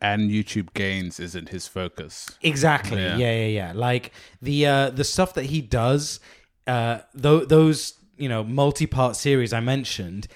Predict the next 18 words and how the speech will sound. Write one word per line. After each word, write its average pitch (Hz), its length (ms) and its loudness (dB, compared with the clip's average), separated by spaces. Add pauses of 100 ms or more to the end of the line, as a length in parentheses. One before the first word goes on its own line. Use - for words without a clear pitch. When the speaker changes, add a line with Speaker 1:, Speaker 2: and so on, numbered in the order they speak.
(180)
Speaker 2:
it's 135 180 -4
literally 160 400 0
him 139 600 0 (320)
on 139 120 2
a 143 60 4
live, 139 340 4
it's 120 120 -6
a 123 40 -6
recording 135 440 2
of 135 160 0
a 131 80 2
live 127 300 0
stream, 104 360 -6
and 110 80 -4
it's 110 120 -8
him 139 360 -4 (220)
talking 135 260 -2
through 127 480 -2